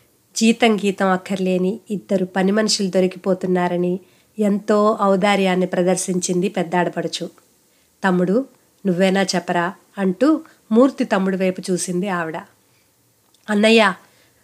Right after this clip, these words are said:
మీ పిల్లలిద్దరూ మంచి స్థితిలోనే ఉన్నారు కదా, మీరిద్దరూ ఇక్కడ ఒంటరిగా ఏం చేస్తారు? ఇల్లమ్మి మా వాటాలు మాకిచ్చేసి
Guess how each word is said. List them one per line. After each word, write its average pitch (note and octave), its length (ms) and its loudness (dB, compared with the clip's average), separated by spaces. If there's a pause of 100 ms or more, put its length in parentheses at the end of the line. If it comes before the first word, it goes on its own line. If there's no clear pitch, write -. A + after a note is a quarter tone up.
(120)
మీ G#3+ 60 2
పిల్లలిద్దరూ G#3 680 2
మంచి G3 320 -2
స్థితిలోనే G3+ 540 -2
ఉన్నారు F#3+ 320 0
కదా, G3 280 0 (500)
మీరిద్దరూ A3 500 4
ఇక్కడ G#3+ 280 0
ఒంటరిగా F#3+ 460 2
ఏం G3+ 280 0
చేస్తారు? A3 460 -4 (300)
ఇల్లమ్మి A3+ 600 2 (300)
మా G3 100 4
వాటాలు F#3+ 480 2
మాకిచ్చేసి G3 840 -4